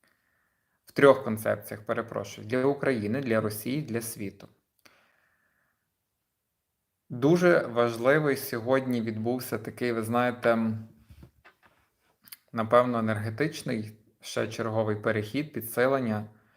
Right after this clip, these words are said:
в плані об'єднання. В плані об'єднання.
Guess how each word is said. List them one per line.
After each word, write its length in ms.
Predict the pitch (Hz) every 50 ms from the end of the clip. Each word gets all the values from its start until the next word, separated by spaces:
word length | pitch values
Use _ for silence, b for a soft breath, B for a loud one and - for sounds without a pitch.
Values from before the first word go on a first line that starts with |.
| b b b b b b b b
в 120 | _ _
плані 400 | - 123 120 123 135 147 147 135 - -
об'єднання. 920 | - 139 139 131 123 117 135 139 131 123 131 131 127 120 110 104 101 104 104 - - - - _ _ _ _ _ _ _ _ _ _ _
В 180 | _ _ _ -
плані 340 | 120 113 120 127 131 131
об'єднання. 800 | 120 110 117 113 117 120 113 117 120 120 107 101 104 104 107 -